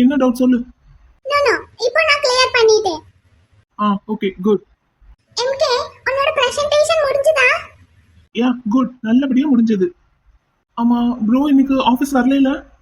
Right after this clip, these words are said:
Speaker 2: எஸ் எம் கே, நான் வர வேண்டாம்னு சொல்லிட்டேன்.
Speaker 1: ஆமா, சும்மா சும்மா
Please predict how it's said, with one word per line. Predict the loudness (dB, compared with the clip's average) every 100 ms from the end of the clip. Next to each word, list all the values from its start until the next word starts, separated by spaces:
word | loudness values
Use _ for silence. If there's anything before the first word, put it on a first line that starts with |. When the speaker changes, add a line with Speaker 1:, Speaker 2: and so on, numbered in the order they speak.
| _ _ _ _ _ -4 0
Speaker 2:
எஸ் | 0 -2 0
எம் | 0 2
கே, | 0 -2 -10 _ 0
நான் | 2 2
வர | 2 2
வேண்டாம்னு | 0 0 0 0 0
சொல்லிட்டேன். | 0 0 0 -4 -6 _ _ _ _ _ _ _ _
Speaker 1:
ஆமா, | -2 0 -2 -4
சும்மா | 0 0
சும்மா | 2